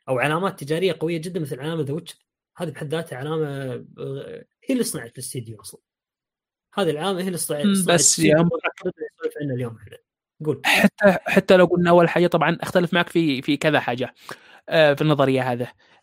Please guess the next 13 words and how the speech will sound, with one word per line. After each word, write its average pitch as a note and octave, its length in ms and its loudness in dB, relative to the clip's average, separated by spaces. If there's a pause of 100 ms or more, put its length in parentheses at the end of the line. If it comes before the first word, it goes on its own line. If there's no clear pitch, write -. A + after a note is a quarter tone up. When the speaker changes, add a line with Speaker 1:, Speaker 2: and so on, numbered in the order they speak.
(120)
Speaker 2:
آه، E3+ 120 6
أول A#3 300 8
حاجة G3+ 260 4
لما F3 260 4
قلت F3 320 4
إنه D#3 420 0
الاحتمال D#3 720 0
ج-، D#3+ 200 -2
كبير D#3+ 220 -2
جدًا D#3+ 220 0
إن E3 200 -2
اللاعبين D3+ 460 2
تعجبهم. C3 580 0